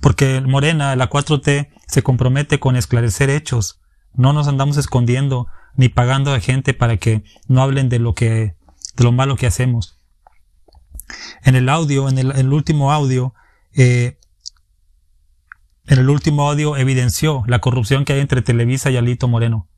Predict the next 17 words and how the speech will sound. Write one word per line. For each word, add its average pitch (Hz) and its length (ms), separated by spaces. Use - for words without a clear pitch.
Eso 139 220
lo 151 100
sabemos 127 400
todos, 139 320
los 117 100
de 113 80
izquierda. 110 460
Por 123 140
eso 135 120
no 139 120
vemos 135 240
Televisa. 120 600
Aquí 127 180
el 147 100
problema 143 460
es 139 120
que 123 380